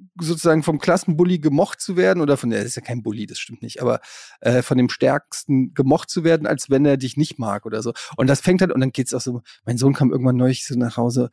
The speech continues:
und meinte dann so, "Papa, was glaubst du, äh,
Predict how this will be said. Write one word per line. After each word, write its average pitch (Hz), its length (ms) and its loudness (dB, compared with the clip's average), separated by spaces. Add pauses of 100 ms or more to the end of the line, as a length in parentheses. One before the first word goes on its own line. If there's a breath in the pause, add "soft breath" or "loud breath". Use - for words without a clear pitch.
(340 soft breath)
und 127 180 2
meinte 120 240 2
dann 117 160 0
so, 117 200 2 (640)
"Papa, 131 260 2
was - 180 2
glaubst 185 360 0
du, 190 140 4 (840)
äh, 156 60 -4